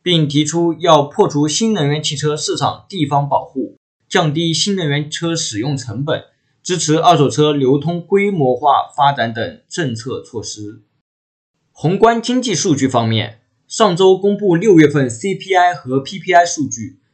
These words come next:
本周将公布六月份社融、进出口、工业增加值、固定投资、社会消费品零售总额数据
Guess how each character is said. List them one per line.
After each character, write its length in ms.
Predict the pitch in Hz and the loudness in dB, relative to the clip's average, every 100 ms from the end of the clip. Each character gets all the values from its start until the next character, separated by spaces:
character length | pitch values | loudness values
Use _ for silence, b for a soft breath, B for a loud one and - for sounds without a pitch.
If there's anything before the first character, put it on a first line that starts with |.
| _ _ | _ _
本 200 | 139 127 | 0 2
周 320 | 185 202 202 | 4 4 4
将 260 | - 185 180 | -2 -2 0
公 200 | 196 190 | 0 0
布 180 | 196 160 | 2 6
六 180 | 180 160 | 6 6
月 80 | |
份 200 | 147 156 | 4 0
社 240 | 143 208 151 | 0 2 2
融、 320 | 120 131 - - | 2 0 -10 -10
进 180 | 175 147 | -4 -2
出 140 | 165 | 0
口、 360 | 143 104 - - | 0 -2 -4 -6
工 160 | 165 170 | -2 0
业 100 | 151 | 0
增 180 | 165 | 2
加 120 | 170 170 | 2 2
值、 340 | 120 117 113 _ - | 0 -10 -12 _ -4
固 140 | 160 | 0
定 120 | 147 | 0
投 240 | 113 117 131 | 0 -2 -4
资、 360 | 170 175 - | -6 -6 -8
社 220 | - 170 143 | -8 -4 0
会 100 | 143 | 0
消 180 | - | 0
费 140 | 214 160 | 0 -2
品 180 | 127 104 | -2 -4
零 160 | 117 | -4
售 160 | 135 190 | -4 -4
总 280 | - 95 90 | -6 -12 -10
额 100 | 113 | -10
数 200 | 143 143 | -8 -10
据 300 | 120 90 | -10 -14